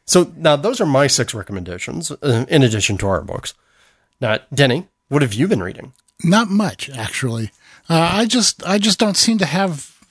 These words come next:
Speaker 2: time to read a lot of stuff anymore because I'm too busy doing to, uh, actually sit down and read. But, uh, I do have a book on the way I'm looking forward to. It's Chris Colby's latest book, Methods of Modern Homebrewing.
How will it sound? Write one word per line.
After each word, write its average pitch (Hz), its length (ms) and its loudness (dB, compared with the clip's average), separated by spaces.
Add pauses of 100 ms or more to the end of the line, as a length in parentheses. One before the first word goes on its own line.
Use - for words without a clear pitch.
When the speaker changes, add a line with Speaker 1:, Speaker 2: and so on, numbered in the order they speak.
Speaker 2:
time 220 420 2
to - 160 0
read 220 300 4
a 165 60 2
lot 135 280 2
of 123 140 -4
stuff 139 400 -2
anymore 147 480 2
because 175 320 2
I'm 170 240 2
too - 200 2
busy 190 300 4
doing 135 920 2
to, 143 320 4
uh, 139 40 4
actually 143 400 -2
sit 160 240 0
down 160 240 2
and 143 180 4
read. 143 380 4 (480)
But, 185 360 2
uh, 175 180 2
I 170 120 2
do 214 220 4
have 202 240 4
a 175 60 0
book 180 340 0
on 208 220 4
the 196 60 6
way 190 200 6
I'm 170 140 2
looking 170 260 0
forward 180 420 2
to. 202 300 2 (380)
It's 147 240 2
Chris - 300 0
Colby's 180 600 0
latest 170 420 2
book, 190 320 0
Methods 165 600 0
of 131 180 -2
Modern 180 440 4
Homebrewing. 175 840 4